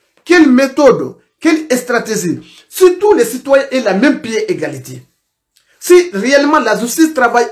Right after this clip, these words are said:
honnêtement, mais pourquoi il y a d'autres activistes qui sont dans les prisons, défenseurs de liberté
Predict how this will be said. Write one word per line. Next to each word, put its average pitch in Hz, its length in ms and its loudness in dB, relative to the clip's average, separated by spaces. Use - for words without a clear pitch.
honnêtement, 202 540 -2
mais 240 160 0
pourquoi 302 800 0
il 214 60 -6
y - 20 0
a 226 60 0
d'autres 294 360 -2
activistes 269 460 -4
qui - 100 -14
sont 262 160 2
dans 190 240 0
les 185 80 0
prisons, 240 420 -4
défenseurs 285 560 0
de 214 200 2
liberté 254 760 0